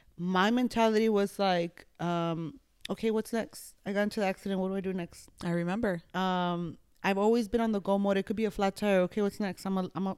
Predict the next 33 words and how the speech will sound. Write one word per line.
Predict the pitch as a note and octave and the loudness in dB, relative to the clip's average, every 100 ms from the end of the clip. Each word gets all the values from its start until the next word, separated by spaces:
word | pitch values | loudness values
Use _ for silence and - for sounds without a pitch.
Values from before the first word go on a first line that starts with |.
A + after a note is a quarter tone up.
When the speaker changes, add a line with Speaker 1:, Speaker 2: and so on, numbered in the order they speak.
| - | -8
Speaker 1:
change | - F3 | -4 -4
the | F#3+ | -2
tire." | A#3+ A3 F3+ - - - - - | 0 2 0 -10 -18 -20 -10 4
There | A3 | 4
was | A3 | 6
no | A3+ A3+ | 2 0
point | - A3+ A3 | 2 2 2
in | G#3 | 0
me | G#3 | -2
sitting | - G#3 G3+ | 0 0 0
and | F#3 | 0
dwelling. | F3+ G3 F#3+ | 2 2 2
But | F3+ | 0
right | F#3 G3 | 0 0
now | G#3 | 0
that | G#3 | 0
I'm | F#3+ | 0
going | F#3+ F#3+ | -2 -4
through, | F#3 D#3+ | -6 -6
just | F3 G3 | -2 0
like | F#3 - | -2 -2
you, | G3 | -2
like, | E3+ | -2
a | E3+ | -2
life-changing, | F3 F3 - F#3+ E3+ F3 F3 - - - - - - | -4 -4 -4 -4 -2 -2 -4 -8 -20 -20 -20 -18 -2
life-changing | G3 A3 A3 G#3+ G3 - A3+ G3+ G3 | 6 8 10 8 4 4 4 4 -2
thing, | - A#3+ C4 | -2 0 2
and | A#3 | 2
you're | G3 | 2
like, | F#3 F3+ | 0 -2
"Okay, | G3 B3+ | -2 0
what's | A#3+ A#3+ | 2 0
next?" | B3 B3 - - | -2 -4 -6 -18